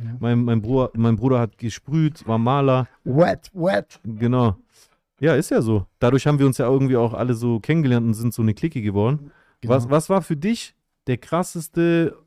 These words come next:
Speaker 2: also ich weiß, bei euch war das ja nicht Open Mic, sondern offene Bühne. Also der Moment, wo du, der für dich als krasser war, wo du noch tanzen konntest, vor deiner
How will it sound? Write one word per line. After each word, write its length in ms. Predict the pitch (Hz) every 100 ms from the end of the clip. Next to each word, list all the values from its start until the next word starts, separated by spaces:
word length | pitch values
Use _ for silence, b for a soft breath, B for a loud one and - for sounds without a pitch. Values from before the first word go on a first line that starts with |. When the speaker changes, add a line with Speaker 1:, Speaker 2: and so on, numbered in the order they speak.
| -
Speaker 2:
also 760 | - - - 113 107 113 107 -
ich 100 | 104
weiß, 120 | 123 117
bei 120 | 113
euch 180 | 117 117
war 80 | 113
das 120 | 110
ja 60 | 113
nicht 160 | 107
Open 280 | 113 113 104
Mic, 240 | 107 135
sondern 240 | 139 120 113
offene 300 | 113 - 113
Bühne. 400 | 101 147 170 180 b b b
Also 160 | - 110
der 180 | 127 165
Moment, 360 | 151 156 156
wo 120 | 135 135
du, 500 | 135 - 107 101 104
der 240 | 107 120
für 140 | -
dich 120 | 143 147
als 160 | 123
krasser 360 | - 139 - 127
war, 160 | 127
wo 80 | 120
du 60 | 123
noch 160 | 123 110
tanzen 320 | 131 127 113
konntest, 340 | 113 104 101
vor 240 | - 143 143
deiner 380 | 135 127 120